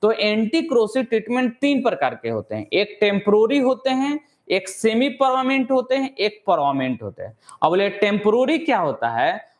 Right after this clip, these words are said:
तो अगर लोहे <coughs> पर जंग लग रहा है तो सुने होंगे कि मिट्टी का तेल लगाते हैं, तो जो मिट्टी का तेल लगाते हैं वह जो है एक प्रकार का temporary एंटीक्रोसिव treatment है।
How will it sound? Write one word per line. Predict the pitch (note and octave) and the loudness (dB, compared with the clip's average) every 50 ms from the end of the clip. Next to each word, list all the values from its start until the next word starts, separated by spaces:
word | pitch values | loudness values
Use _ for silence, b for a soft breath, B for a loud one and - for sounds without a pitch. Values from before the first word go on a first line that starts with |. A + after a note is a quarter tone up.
| b _ | b _
तो | - G#3 | -2 0
अगर | G#3+ G#3+ A3+ B3+ C#4 C4 A#3 - - | 0 2 0 0 0 0 -4 -8 -8
लोहे | A#2+ - D#3+ E3+ F3+ F#3+ G#3 G#3+ A3 A3+ C4+ C#4+ C#4+ - - - _ _ _ _ - | -6 -2 0 2 2 2 2 2 0 0 0 0 -2 -4 -8 -12 _ _ _ _ -10
<coughs> | - - - | -6 -4 -4
पर | C#4 C#4 - - - F#3 E3+ F3 F3+ F3+ D3+ | -6 -6 -6 -4 -2 0 0 0 -2 -4 -2
जंग | D3 F#3 A3+ B3 C4 C4 | 0 0 0 2 2 0
लग | B3+ A3+ F#3+ E3 | 0 0 0 0
रहा | E3 D#3+ D#3+ D#3 | 0 0 0 0
है | F3+ | -2
तो | F3+ F3 G3 G3 | -4 -6 -8 -8
सुने | F3 - G#3 G#3+ A3+ B3+ | -8 -6 -4 -4 -2 -2
होंगे | A#3+ A3 F#3 D3+ D3+ E3+ G3 G#3+ B B B B B - | 0 0 0 -2 -2 -2 -4 -6 B B B B B -4
कि | G3+ G#3 | -2 0
मिट्टी | G#3 G#3 G#3+ G#3+ G#3+ G#3+ - C#4+ C4+ | 2 2 0 0 -2 -4 -6 -6 -4
का | A#3 - C4+ | 0 0 0
तेल | C4 C4 - C4+ C4+ C4 | 0 0 -2 -2 0 0
लगाते | C4 C4 B3+ B3 B3 B3+ - - - | 2 0 2 2 0 0 0 -2 -4
हैं, | C4 - - - - - _ b b b b _ | -4 -4 -6 -12 -16 -18 _ b b b b _
तो | - B3+ | -2 0
जो | A#3+ G#3 C4+ B3 | 0 2 0 0
मिट्टी | A3 F#3 F3 F3+ F3 - _ - D#4+ D#4+ | 0 0 -2 -4 -6 -6 _ -2 -2 0
का | - D4+ C#4+ | 0 0 0
तेल | C#4+ C#4+ - A#3+ A#3 | 0 0 0 0 2
लगाते | A#3 G#3+ G3 E3 D#3+ C#3+ C3+ - - C#3 B2+ | 2 2 2 2 2 0 0 -2 -4 -6 -6
हैं | B2 A#2+ A#2+ B2+ C3+ D#3 F#3 | -6 -6 -4 -4 -2 -2 0
वह | G3+ G3 E3+ D3+ D3 F3 A3 B3+ B3+ C4+ | 0 0 0 2 2 2 2 2 0 0
जो | G#3+ A3 A#3+ G3+ | 0 0 0 0
है | E3 C#3+ B2 A#2 B2+ C#3+ E3 G3+ | 0 0 0 0 2 2 0 0
एक | - - E3 G#3 A#3 A#3 - - G3+ | -2 0 0 0 0 0 -2 -2 -2
प्रकार | F3+ - D3+ C#3+ C#3+ | -2 0 0 0 0
का | C#3+ - F#3+ G#3 | 0 0 -2 -2
temporary | - - - G#3 G#3 G#3 G3+ G#3 - G#3+ A3+ A#3+ B3 D4 D4+ | -2 -2 -2 -2 -2 -2 -4 -4 0 2 2 2 2 2 0
एंटीक्रोसिव | D4 C#4+ C4 A3+ D#4 C#4+ C4 C4+ C#4+ D4 - D#4 D#4 | 0 -2 -2 -4 -6 -6 -2 -2 -2 -2 -2 -2 -2
treatment | A#3 D#4 D4+ A#3+ D4 C#4+ D4 B3+ G#3 | -2 -2 -2 0 0 0 0 0 -2
है। | D3+ B2 G#2+ G#2 G#2+ | -2 -4 -4 -4 -6